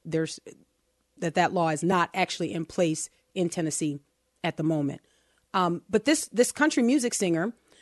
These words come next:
she sings her song on Sunday, and the song is, "If You Go Down, I'm Going Down Too."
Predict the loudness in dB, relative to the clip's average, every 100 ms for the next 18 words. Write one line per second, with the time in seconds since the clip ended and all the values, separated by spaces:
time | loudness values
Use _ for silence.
0 | _ _ _ -4 4 6 6 2 2 2
1 | 0 2 2 0 0 0 0 4 4 4
2 | 0 -2 0 2 4 4 0 0 -2 6
3 | 8 10 8 6 6 6 4 2 0 4
4 | 4 4 4 4 2 0 0 -2